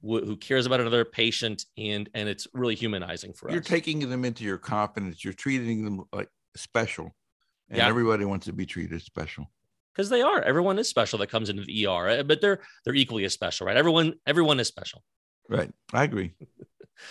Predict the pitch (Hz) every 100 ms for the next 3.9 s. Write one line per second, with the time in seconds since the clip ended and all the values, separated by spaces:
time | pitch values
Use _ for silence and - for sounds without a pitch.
0 | - - 147 202 240 - 196 208 277 -
1 | 170 202 - 208 226 190 190 185 165 185
2 | 160 151 - 170 160 165 202 147 180 185
3 | 147 151 123 - 175 180 190 196